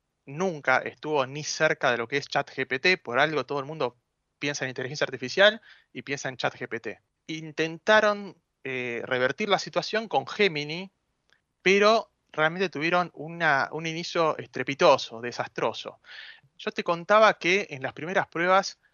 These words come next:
llamaba la atención que no era,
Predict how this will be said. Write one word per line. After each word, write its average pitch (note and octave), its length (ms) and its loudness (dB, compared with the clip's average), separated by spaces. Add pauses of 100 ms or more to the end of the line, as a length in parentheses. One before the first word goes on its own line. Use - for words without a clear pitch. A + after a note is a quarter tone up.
(240)
llamaba G3 480 2
la E3 80 6
atención F3+ 720 -4
que F3+ 340 -8 (260)
no F#3 260 -6
era, A3+ 260 4